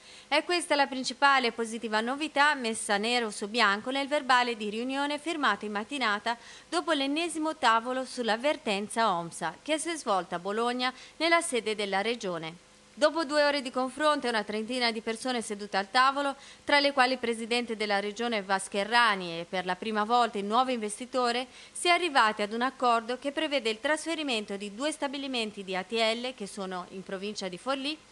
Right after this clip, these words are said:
in quello faentino. Si è poi parlato dell'adeguamento degli impianti e l'acquisto di nuovi macchinari e, presupposto essenziale, sarà la copertura finanziaria dell'investimento pari a circa venti milioni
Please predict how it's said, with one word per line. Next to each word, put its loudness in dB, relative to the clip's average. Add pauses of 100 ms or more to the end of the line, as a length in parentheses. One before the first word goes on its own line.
(180)
in -6
quello 2
faentino. -4 (340)
Si 0
è 6
poi 0
parlato 4
dell'adeguamento 0
degli -2
impianti 2
e -2
l'acquisto 0
di -4
nuovi 0
macchinari -2
e, 0
presupposto -6
essenziale, 0 (280)
sarà 4
la 2
copertura -2
finanziaria 2
dell'investimento -4
pari 4
a 0
circa -4
venti -4
milioni -6